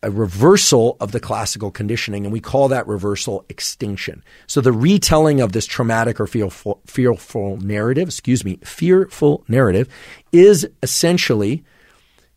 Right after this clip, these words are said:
an extinction process. Now, how is this done? One can do this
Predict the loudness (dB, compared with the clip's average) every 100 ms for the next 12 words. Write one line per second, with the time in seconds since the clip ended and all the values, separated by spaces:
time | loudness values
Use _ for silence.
0 | _ _ _ _ -4 -2 0 -2 0 0
1 | 0 -4 -6 -6 -6 -6 -10 -8 -10 -10
2 | _ _ _ _ _ -8 -6 0 2 4
3 | 2 -2 -4 -8 -10 -20 -20 _ _ _
4 | _ -4 2 2 4 2 4 6 6 2
5 | -2